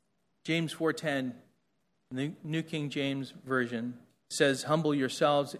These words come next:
in the night, in the sight of the Lord, and he will lift you up." First Peter five six, "Humble yourselves, therefore, under the mighty hand of God,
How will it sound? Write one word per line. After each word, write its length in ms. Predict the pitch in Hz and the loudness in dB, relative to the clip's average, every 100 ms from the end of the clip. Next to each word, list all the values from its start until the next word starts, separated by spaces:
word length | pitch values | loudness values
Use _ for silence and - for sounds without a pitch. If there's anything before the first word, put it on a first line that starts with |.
| - | -6
in 100 | 139 | -2
the 80 | |
night, 380 | 131 131 143 151 - | 2 4 2 0 -4
in 100 | 156 | 0
the 100 | 147 | 0
sight 460 | - 156 151 156 - - _ - | 6 6 6 0 -10 -16 _ -2
of 100 | 139 | 0
the 80 | 135 | 2
Lord, 300 | 135 139 131 | 4 4 2
and 120 | 117 | -2
he 140 | 143 | -2
will 140 | 131 127 | 0 0
lift 240 | 127 - | -2 -4
you 160 | 127 127 | -2 0
up." 300 | 113 - - _ _ _ _ _ _ _ _ _ _ - - - | -2 -8 -20 _ _ _ _ _ _ _ _ _ _ -20 -12 -4
First 240 | 147 - | -4 -2
Peter 200 | 147 127 | -4 -2
five 280 | - 120 117 | 0 -2 -2
six, 440 | 151 117 - - - _ _ _ _ _ _ _ _ _ - | -4 -6 -8 -14 -18 _ _ _ _ _ _ _ _ _ -2
"Humble 240 | 180 156 | 0 2
yourselves, 540 | 131 120 - 123 120 143 | 2 2 2 2 2 0
therefore, 440 | 143 135 123 110 - | 0 0 -2 -2 0
under 180 | 139 | 0
the 80 | 135 | 2
mighty 320 | 135 151 165 | 2 2 2
hand 220 | 143 147 139 | 0 0 -2
of 100 | 123 | -2
God, 400 | 127 113 107 | 0 0 -4